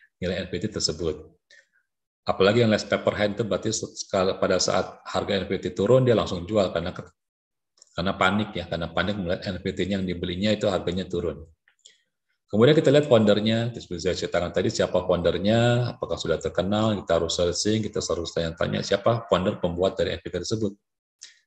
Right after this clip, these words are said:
Kemudian apakah utilitas yang ditawarkan? Ada juga misalkan di sini ada yang free, free hand itu,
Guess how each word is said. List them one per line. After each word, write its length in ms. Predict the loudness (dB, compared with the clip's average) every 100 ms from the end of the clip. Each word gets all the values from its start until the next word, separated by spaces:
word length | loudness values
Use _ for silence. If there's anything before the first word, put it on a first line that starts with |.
| _ _ _ _ _ _ _ _ _ _ _ _
Kemudian 280 | 4 4 4
apakah 440 | 4 2 4 6 4 2 0
utilitas 240 | 4 6
yang 160 | 6 2
ditawarkan? 800 | 4 4 4 4 0 0 -4 -12 _ _ _ _ _ -18 -8
Ada 160 | -4 -2
juga 340 | 2 4 4
misalkan 680 | 4 4 2 4 2 2 -4 -8
di 100 | -6
sini 220 | -4 -2
ada 240 | -2 2
yang 480 | 2 0 -2 -8 -14 -18 _ _ _ _ -6
free, 600 | 0 2 0 -4 -14 -20 _ 0
free 160 | 0
hand 260 | 2 0
itu, 100 | 2